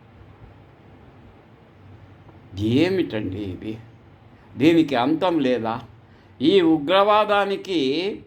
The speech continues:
మన దేశంలో ప్రోత్సాహం లేకపోతే ఎలా అడుగు పెడతారండి వాళ్ళు? ఉగ్రవాదులకు షెల్టర్ ఇవ్వడం, వాళ్ళను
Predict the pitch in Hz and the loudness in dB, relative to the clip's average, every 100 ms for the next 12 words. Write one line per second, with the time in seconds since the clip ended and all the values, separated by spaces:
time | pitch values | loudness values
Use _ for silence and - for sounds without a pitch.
0 | _ _ _ _ - - - _ - - | _ _ _ _ -20 -20 -20 _ -20 -16
1 | 104 127 170 175 165 220 220 220 214 220 | -4 0 2 2 2 0 0 -4 0 2
2 | 220 - - - - _ _ - 165 220 | 2 -2 -12 -20 -20 _ _ -4 -2 0
3 | 220 220 220 220 180 160 202 202 202 214 | 2 2 2 0 2 0 0 -4 -4 -2
4 | 214 170 139 180 233 220 202 196 151 135 | 0 2 2 2 2 0 -2 -2 -4 -6
5 | 123 110 104 101 104 101 104 98 113 117 | -8 -8 -10 -12 -12 -12 -12 -10 -12 -12
6 | - - - - - - - - - - | -18 -20 -20 -20 -20 -20 -20 -20 -20 -20
7 | - - - - - - - - - - | -20 -20 -20 -20 -20 -20 -20 -20 -20 -8
8 | 107 143 180 196 208 214 208 202 196 139 | -6 2 4 6 6 4 0 -2 -4 -10
9 | - 147 165 185 180 180 170 165 170 165 | -6 -6 -6 -6 -6 -6 -6 -6 -8 -12
10 | - - - - - - - - - - | -18 -20 -20 -20 -20 -20 -20 -20 -20 -4
11 | 120 156 151 | 2 2 2